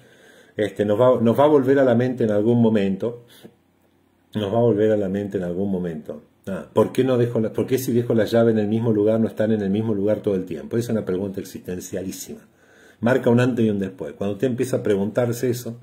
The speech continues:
o camina dos cuadras de la, de, de, sale de su casa, hace dos cuadras y dice, "¿Apagué el horno o no apagué el horno? ¿Apagué el horno o dejé la hornalla o no dejé la hornalla?".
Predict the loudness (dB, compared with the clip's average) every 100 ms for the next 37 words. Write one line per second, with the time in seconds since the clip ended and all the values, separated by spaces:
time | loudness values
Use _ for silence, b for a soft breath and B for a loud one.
0 | B B B B -4 0 2 2 2 0
1 | 2 2 4 4 2 -2 -2 0 0 -2
2 | -6 -2 0 0 -2 -2 0 0 0 -2
3 | 0 0 0 0 2 2 2 -2 -6 B
4 | B B B -10 -4 -2 -2 0 2 4
5 | 2 2 -2 -2 -4 -4 -2 -2 -2 0
6 | 0 -2 -4 -10 -20 -20 -10 -8 -4 -4
7 | -2 -2 0 -2 -4 -8 -10 -6 -4 -4
8 | 0 0 2 0 2 2 2 -2 -2 -2
9 | -4 -4 -2 -4 -2 0 0 -2 -6 -8
10 | -12